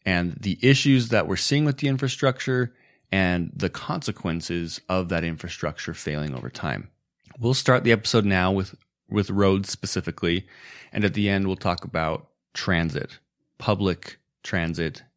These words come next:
and the ability for people to get to, to one place or another without having to rely on their own personal vehicles.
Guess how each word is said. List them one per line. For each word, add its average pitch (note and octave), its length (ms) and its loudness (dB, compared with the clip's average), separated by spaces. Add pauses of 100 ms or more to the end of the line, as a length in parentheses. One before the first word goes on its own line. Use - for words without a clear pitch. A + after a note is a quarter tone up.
(100)
and F2 140 -4
the E2+ 60 0
ability F2 360 0
for F2 140 -8
people F2 380 -6
to - 160 -6
get E2 240 -4
to, - 100 -12 (120)
to - 160 -6
one G2 200 4
place F2 340 0
or G2 120 0
another E2+ 500 -2 (280)
without F#2 520 0
having E2+ 300 -2
to E2+ 80 -6
rely D#2 420 -2
on D#2 100 -4
their D#2 160 -6
own D#2 180 -4
personal C#2+ 400 -8
vehicles. - 540 -12